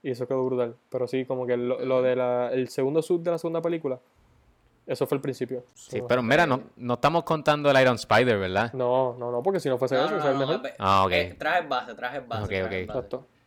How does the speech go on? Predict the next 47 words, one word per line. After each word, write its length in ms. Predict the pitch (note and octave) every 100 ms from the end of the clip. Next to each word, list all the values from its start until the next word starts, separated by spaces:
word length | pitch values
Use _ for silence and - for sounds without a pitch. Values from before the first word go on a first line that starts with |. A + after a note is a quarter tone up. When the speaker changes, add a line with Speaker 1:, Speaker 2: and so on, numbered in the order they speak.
| _ _ _ _ _ _ _ _
Speaker 3:
Sí, 180 | - G#2
ok, 120 | F#2+ F2 F2
ok. 180 | E2 E2 _
No, 160 | - G2+
pues 160 | -
sí, 160 | - A2
pues 120 | G#2+
yo 120 | G#2+
creo 120 | A2+ B2+
que 280 | C3+ B2 - _ _ _ _ _ _ _ -
esa, 260 | A#2 B2+
el 140 | A#2 G#2+
más 120 | A2+
lindo 320 | C3 D3 C#3+
como 220 | C#3 C#3
tal 180 | C3+ C#3
es 80 | C3
como 240 | - B2
ustedes 220 | A2+ A#2 A2+
dijeron, 280 | A2 G2+
el, 140 | F#2+ F#2+
el 180 | G2 F2+
de 160 | F#2+
Amazing 240 | F2+ F#2 F#2+
Spider-Man, 460 | - D#3 F3 E3+ D3
Speaker 1:
Sí. 40 |
Speaker 3:
pero 140 | A#2+ G#2+
el 80 |
mejor, 420 | G#2 G2 B2 E3+ -
pues, 200 | C3+ A#2
porque 260 | A#2+ G#2
este 180 | G2 A2
tiene 360 | A#2 A#2 A#2 A2+
aquí 280 | G2+ A2+
el, 120 | A#2 A2+
el 440 | A2+ G2+ G2 G2
Stark 360 | F#2+ - A2 G2+
Technology, 560 | A#2+ G#2 G2 - F2
Speaker 1:
Claro. 260 | C#3+ A#2+ G#2
Speaker 3:
de, 320 | F#2+ F2+ F2+
pues, 300 | G2 F2+ F2+
el 160 | F2+ F2
de, 440 | F2 F2+ F2 F#2+ _
Speaker 2:
Ujú, 100 | A2+ A#2+ D#3 D#3+ G#2+
ujú. 100 | A#2+ -
Speaker 3:
eh, 380 | - F2+ E2+ E2
Homecoming. 440 | A2 G#2 F#2+ D#2+